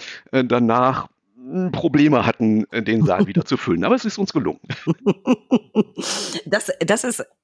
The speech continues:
Speaker 2: durchaus nachvollziehbar. Also ich glaube, ich wäre dann, ja, nach der Abstimmung auch erstmal ans Buffet marschiert. Äh, weil so eine Kammerversammlung, ja, die hat's ja durchaus in sich. Da werden wichtige Themen besprochen,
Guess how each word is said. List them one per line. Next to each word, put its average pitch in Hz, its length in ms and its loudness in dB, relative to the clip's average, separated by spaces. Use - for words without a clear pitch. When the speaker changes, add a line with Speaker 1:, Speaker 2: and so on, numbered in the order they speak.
Speaker 2:
durchaus 190 520 2
nachvollziehbar. 151 1160 0
Also 170 280 0
ich 160 180 -8
glaube, 208 260 -2
ich 185 160 -6
wäre 196 180 4
dann, 196 440 2
ja, 208 260 2
nach 185 260 -2
der - 180 0
Abstimmung 202 520 -4
auch 214 340 0
erstmal 175 460 0
ans 156 220 -4
Buffet 180 460 -2
marschiert. 151 720 0
Äh, 185 300 0
weil 208 160 -4
so 247 80 0
eine 220 120 0
Kammerversammlung, 190 880 -2
ja, 214 180 4
die 170 180 0
hat's 151 180 0
ja 165 80 2
durchaus 156 400 0
in 277 180 2
sich. 170 140 0
Da 165 140 0
werden 165 160 0
wichtige 208 400 0
Themen 196 400 4
besprochen, 156 800 0